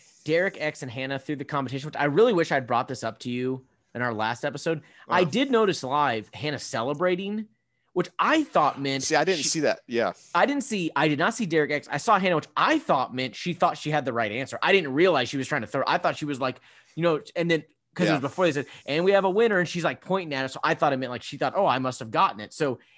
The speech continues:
Speaker 1: it now makes sense. Derek X and
Speaker 2: Right.
Speaker 1: Hannah, which this is wild to me. They threw the competition. Okay, they'd clearly talked about it. Brent is on their team.
Speaker 2: Yeah, yeah.
Speaker 1: You must really want someone out. Like, you, why not get him out in another week or two? Like,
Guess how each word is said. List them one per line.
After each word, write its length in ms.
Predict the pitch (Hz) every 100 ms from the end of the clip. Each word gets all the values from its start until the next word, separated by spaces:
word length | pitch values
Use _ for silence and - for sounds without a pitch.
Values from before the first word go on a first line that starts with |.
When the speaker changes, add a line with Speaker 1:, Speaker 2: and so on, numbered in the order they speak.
| -
Speaker 1:
it 120 | 160 170
now 180 | 175
makes 240 | 165 143 -
sense. 200 | 143 - -
Derek 400 | 113 139 160 156 -
X 240 | 147 143
and 100 | 131
Speaker 2:
Right. 140 | 202 180
Speaker 1:
Hannah, 240 | 139 120 - - - _
which 220 | 180 190
this 260 | 143 262 392
is 100 | 202
wild 520 | 127 139 143 135 110
to 100 | 117
me. 180 | 110 95 _ -
They 120 | 170
threw 200 | 170 233
the 80 | 262
competition. 580 | 233 226 185 160 160 156
Okay, 460 | 160 170 - 156 139
they'd 200 | 131 117
clearly 220 | 170 170
talked 240 | - 143 135
about 180 | 139
it. 140 | 131 - _ _ _ _ _ _ _ _ _
Brent 240 | 208 311 440
is 180 | 254 220
on 280 | 208 269 381
their 160 | 254 190
team. 560 | - - 370 370 139 101
Speaker 2:
Yeah, 240 | 104 95 - - 117
yeah. 160 | 92 190
Speaker 1:
You 160 | 381 392
must 200 | 226 143
really 640 | 131 156 196 214 196 170
want 220 | 156 135
someone 280 | - 135 123
out. 260 | 120 113 -
Like, 160 | 175
you, 140 | 185 269
why 220 | 165 226
not 160 | 294 240
get 120 | 226
him 80 | 226
out 160 | 220
in 60 | 208
another 260 | 190 190 156
week 260 | 123 170
or 100 | 156
two? 180 | 131 123
Like, 200 | 120 -